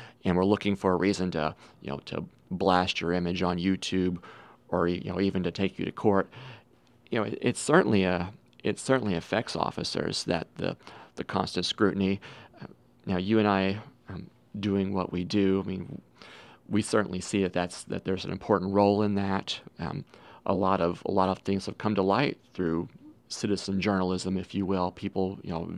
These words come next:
videotaping officers, you know, they've, they've caught instances of bl-,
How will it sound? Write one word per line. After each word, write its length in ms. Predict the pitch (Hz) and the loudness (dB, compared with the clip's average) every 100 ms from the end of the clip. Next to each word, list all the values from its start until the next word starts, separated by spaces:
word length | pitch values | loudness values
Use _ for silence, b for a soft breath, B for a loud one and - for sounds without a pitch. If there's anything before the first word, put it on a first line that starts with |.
| - | -10
videotaping 760 | 101 95 85 90 - 90 92 92 | -4 -2 -2 -4 -4 -4 -4 -4
officers, 640 | 92 - 95 92 87 - 90 | -4 -6 -6 -4 -4 -4 -6
you 60 | |
know, 100 | 90 90 | -8 -8
they've, 220 | 95 - | -8 -8
they've 160 | - - | -10 -10
caught 260 | - 85 - | -8 -8 -8
instances 520 | 95 - - 95 - | -10 -10 -10 -10 -8
of 180 | 90 | -10
bl-, 140 | - | -10